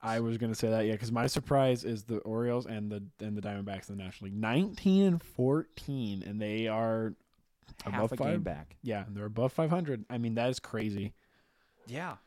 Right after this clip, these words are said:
Speaker 2: and it's like, I keep getting, like, notifications on my phone for certain teams that I follow in,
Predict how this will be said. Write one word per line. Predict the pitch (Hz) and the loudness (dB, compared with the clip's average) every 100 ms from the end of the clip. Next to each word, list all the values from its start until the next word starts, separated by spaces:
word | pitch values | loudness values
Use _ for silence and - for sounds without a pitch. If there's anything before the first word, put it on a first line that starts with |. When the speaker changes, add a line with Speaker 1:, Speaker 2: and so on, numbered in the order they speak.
| _ _ - | _ _ -8
Speaker 2:
and | 135 135 127 | -4 -4 -4
it's | 131 139 | -8 -6
like, | 139 120 _ _ _ _ | -8 -8 _ _ _ _
I | 139 | -8
keep | 139 170 143 | -6 -6 -6
getting, | 156 143 | -6 -4
like, | 123 117 | -4 -2
notifications | 127 120 113 123 127 127 | -2 -4 -8 -8 -8 -10
on | 113 | -8
my | 98 | -10
phone | - 104 101 | -8 -8 -8
for | 95 | -12
certain | - 107 98 | -12 -12 -12
teams | - 95 95 | -14 -12 -10
that | 92 | -10
I | 85 | -12
follow | - 90 92 90 82 | -10 -8 -6 -6 -8
in, | 80 90 85 80 | -12 -10 -10 -12